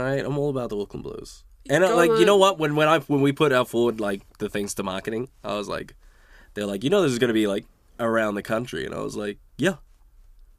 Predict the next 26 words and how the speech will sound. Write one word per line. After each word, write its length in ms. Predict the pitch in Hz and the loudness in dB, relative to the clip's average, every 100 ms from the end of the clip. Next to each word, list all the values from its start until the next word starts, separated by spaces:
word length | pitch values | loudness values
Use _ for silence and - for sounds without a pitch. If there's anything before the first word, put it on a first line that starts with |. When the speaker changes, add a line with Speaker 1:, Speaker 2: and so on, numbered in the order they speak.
| _ | _
Speaker 1:
Yeah, 120 | 139 | 0
that's 160 | 143 147 | 0 -4
exactly 380 | 131 135 135 143 | 0 -2 0 -4
my 120 | 120 | -4
point." 300 | 117 117 - _ | -4 -8 -8 _
Speaker 2:
Yeah. 220 | 247 240 - _ | -12 -12 -18 _
Speaker 1:
Auckland 340 | 139 143 165 151 | -4 0 -2 0
City 160 | 180 | -2
Blues. 400 | 160 165 110 - _ | 0 -2 -2 -8 _
Speaker 2:
Yeah. 140 | - 240 _ - | -18 -18 _ -6
What 260 | 233 247 | -4 -2
Speaker 1:
A 40 | 135 | 0
Speaker 2:
team 100 | 147 | 2
Speaker 1:
hill 160 | 170 | 4
Speaker 2:
am 40 | 165 | 2
I 40 | |
Speaker 1:
I'll 40 | 156 | 2
die 80 | 160 190 | -2 -4
Speaker 2:
supposed 40 | |
Speaker 1:
on? 40 | 262 | -8
Speaker 2:
to 60 | 254 | -14
be 60 | |
supporting? 600 | 247 233 240 240 269 262 247 _ _ _ _ _ _ _ _ _ - | -16 -14 -12 -12 -16 -20 -20 _ _ _ _ _ _ _ _ _ -10
Speaker 1:
Well, 240 | 131 151 | -2 0
I 100 | 143 | 2
mean, 380 | 147 151 147 131 | 2 2 0 -4